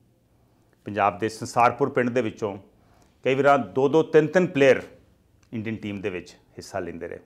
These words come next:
ਹੁਣ ਵੀ ਥੋੜ੍ਹੀ ਬਹੁਤ ਉੱਥੋਂ ਦੀ ਨੁਮਾਇੰਦਗੀ ਹੈ, ਪਰ ਬਹੁਤ, ਅ, ਘੱਟ।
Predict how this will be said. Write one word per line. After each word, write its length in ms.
ਹੁਣ 100
ਵੀ 80
ਥੋੜ੍ਹੀ 220
ਬਹੁਤ 440
ਉੱਥੋਂ 220
ਦੀ 380
ਨੁਮਾਇੰਦਗੀ 500
ਹੈ, 400
ਪਰ 60
ਬਹੁਤ, 340
ਅ, 840
ਘੱਟ। 180